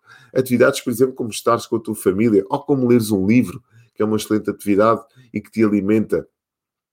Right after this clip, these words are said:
o, a, a, a, as tuas competências. Muito importante isto. Quinta vantagem, menos tempo perdido.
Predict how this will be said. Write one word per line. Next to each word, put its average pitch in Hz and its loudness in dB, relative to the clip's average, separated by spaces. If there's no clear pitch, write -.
o, 101 -2
a, 101 0
a, 101 2
a, 95 -2
as 104 -4
tuas 110 -4
competências. 107 -2
Muito 123 -4
importante 101 -2
isto. - -12
Quinta 139 -2
vantagem, 90 -2
menos 101 -2
tempo 113 0
perdido. 110 -2